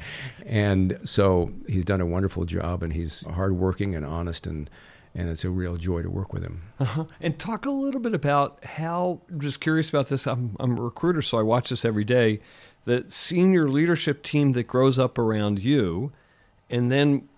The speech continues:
Speaker 2: oftentimes that senior leadership team is pretty stable, and when you're passing the baton, so are they. And I think that happened at Bishop Ranch a little bit or at Sunset Development. So kind of just talk about that. I'm, I'm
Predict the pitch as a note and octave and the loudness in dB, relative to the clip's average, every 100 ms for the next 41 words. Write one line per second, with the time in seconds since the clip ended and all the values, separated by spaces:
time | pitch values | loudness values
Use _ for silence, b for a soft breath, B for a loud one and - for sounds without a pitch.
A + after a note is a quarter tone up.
0 | - A#2+ D3 G3 D3+ G#2 A#2 G2 G2+ G#2+ | -8 2 4 4 2 0 -2 -2 -2 -4
1 | G2 A2+ A2+ C#3+ C#3 A#2+ A#2+ B2 B2 A#2+ | -2 -2 0 0 0 0 -2 -2 -4 -6
2 | - B2+ A2 G2+ - B2+ A2+ - - A#2+ | -4 -4 -2 -4 -6 -4 -4 -6 -4 -2
3 | C#3 B2 G#2+ G#2 G#2+ G#2+ G#2+ A2 C#3 C#3 | -2 -2 -2 -4 -4 -4 -2 0 0 -2
4 | - C3 A#2 - A2 G#2 F#2 G2+ - A2 | 0 2 2 -2 -4 -4 -6 -6 -4 -2
5 | A2 G#2 - A#2+ A2+ G2 F#2 A2 G#2 E2+ | 0 -2 -2 0 2 2 0 0 0 -2
6 | - _ b - C3 B2+ C3 G3 G3+ F3 | -12 _ b -4 0 0 4 6 6 6
7 | D#3 D#3 D3+ C#3 B2 A#2+ - G#2+ A2+ G#2+ | 4 2 2 0 -2 0 -2 2 0 0
8 | - G#2 G2 A2+ G#2 F#2+ - G2+ G2 F#2 | 0 0 0 0 0 -2 -2 -2 -4 -8
9 | G2 G2+ F2 G2 - A2+ - D#3 D3+ - | -4 -4 -4 -6 -6 -6 -4 -4 -4 -6
10 | B2 B2+ D3+ - F3+ F3+ - C3 B2 A2+ | -10 -8 -6 -6 -4 -4 -2 -4 -4 -6
11 | F2 G#2+ G#2+ | -8 -8 -8